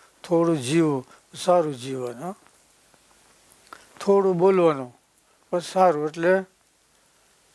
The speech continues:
પ્રિય લાગે એમ બધાયને. એમ તો બધાને કાંઈ, એ તો ક્યાં સારું થાય, કા?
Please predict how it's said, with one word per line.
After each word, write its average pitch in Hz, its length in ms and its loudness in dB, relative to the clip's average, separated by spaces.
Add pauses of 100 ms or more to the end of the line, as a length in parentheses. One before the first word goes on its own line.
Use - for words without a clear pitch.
(1300)
પ્રિય 175 220 2
લાગે 151 280 2
એમ 131 140 -4
બધાયને. 127 420 -2 (1600)
એમ 165 160 -2
તો 160 140 -2
બધાને 156 420 2
કાંઈ, 156 220 4
એ 147 240 -6
તો 160 160 -8
ક્યાં 170 180 2
સારું 139 300 0
થાય, 131 200 -4
કા? 131 220 -2